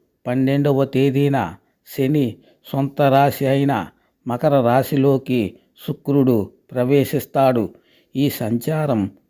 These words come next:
కొన్ని రాశులకు ఆర్థిక సమస్యలు, ఆకస్మిక నష్టాలు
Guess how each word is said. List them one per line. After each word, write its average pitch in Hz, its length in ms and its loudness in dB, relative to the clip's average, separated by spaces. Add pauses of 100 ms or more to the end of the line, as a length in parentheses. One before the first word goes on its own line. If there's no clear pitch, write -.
కొన్ని 139 320 2
రాశులకు 117 800 0 (320)
ఆర్థిక 123 520 0
సమస్యలు, 123 920 0 (280)
ఆకస్మిక 135 720 -4
నష్టాలు 120 800 0